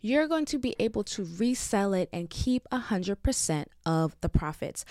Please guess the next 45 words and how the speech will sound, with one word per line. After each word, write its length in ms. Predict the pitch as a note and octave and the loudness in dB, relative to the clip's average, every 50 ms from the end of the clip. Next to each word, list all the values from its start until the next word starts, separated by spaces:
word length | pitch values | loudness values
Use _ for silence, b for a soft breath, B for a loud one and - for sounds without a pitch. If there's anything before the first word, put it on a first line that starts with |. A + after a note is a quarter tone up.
| B B B | B B B
You 100 | B G#3+ | B 0
don't 180 | G#3+ C4 C4+ D4 | 2 2 4 4
even 200 | D#4 D4 D4 C#4 | 2 2 0 -2
have 340 | A#3+ G#3 A3+ G3 G3+ - - | -2 -2 -2 -4 -4 -4 -4
to 340 | - - G#3+ G3 F#3 F#3 E3 b b b b b b b b _ _ _ _ _ _ _ _ _ - | -4 -2 0 0 -2 -2 -4 b b b b b b b b _ _ _ _ _ _ _ _ _ 2
get 220 | - C#4+ A#3+ A3+ | 6 8 8 8
a 60 | - A3+ | 8 6
new 160 | G#3+ G3+ G3+ | 2 0 0
course. 260 | - - B3 G3+ G#3 | 2 4 4 4 4
You 60 | G3+ | 4
don't 100 | C4+ D4 | 2 2
even 140 | D#4 D4+ D4+ | 4 4 2
have 100 | C#4+ C4+ - | 0 0 0
to 60 | A#3+ | -2
come 280 | A#3 - - C4 A3+ - | -2 0 0 -2 0 2
up 180 | - G#3+ - - | 0 2 4 4
with 160 | A3+ A3+ - | 2 4 2
your 120 | G#3+ - | 0 0
own 180 | - F3+ F3+ F3+ | 2 0 0 0
course 320 | - - A3 G3 F#3 - | 2 4 4 4 2 0
in 60 | - - | -2 0
order 160 | E3 F3+ E3 | 0 0 0
to 160 | D#3+ - - | 0 -4 -6
sell 240 | - - - D#3+ E3 | -4 -2 0 0 2
this. 260 | D3 G#2+ F2 - - - B B B B B | 2 0 -2 -2 -4 -6 B B B B B
This 220 | B A3 C4 - D#4+ | B 0 2 2 2
is 120 | C#4+ A#3+ | 0 2
why 520 | A#3 A3 G3+ G#3 G#3 G3+ G3 G3 F#3+ - - _ | 2 2 4 4 6 4 4 4 2 0 -4 _
this, 480 | - F3+ F#3 G3 F#3+ G3 F#3+ - - - - | -6 0 2 4 4 4 4 0 -4 -4 -2
uh, 260 | - F3+ F3 D#3+ D#3 | 0 2 4 4 4
product 460 | D#3 - - - F3+ F3 G3 G#3 - - | 6 6 6 6 6 4 4 2 0 -2
is 100 | F3+ - | -2 0
so 160 | - F#3+ F3+ | 2 2 2
lucrative, 720 | F3 E3 E3 E3+ - A3 A3 - - C#4 C#4+ D4 C#4+ - B B B B B B | 4 4 2 0 0 -2 -2 0 0 2 2 2 0 -2 B B B B B B
and 80 | - G3+ | 2 2
this 120 | A3 - | 2 2
is 80 | B3 A3 | 2 2
why 200 | A#3 A3+ G3+ G3 | 2 4 4 4
it's 180 | F#3+ F3+ - | 4 2 0
changing 400 | - - - A3 G#3 G#3 A3 G#3 | -2 -2 0 0 0 -2 -2 -2
so 300 | F#3 - - - F#3 F3+ | -4 -4 -2 -2 0 0
many 240 | F#3 F#3 F3+ F#3 F3+ | 0 0 0 -2 -2
women's 400 | E3 E3 D#3+ D#3 D#3 D#3+ D#3 - | 0 0 0 0 -2 -2 -4 -4
lives, 340 | E3 E3+ E3+ E3 D#3+ D3+ E3 | -4 -2 -2 -2 -2 -2 -2
right? 180 | E3+ E3 D#3+ | 0 0 -2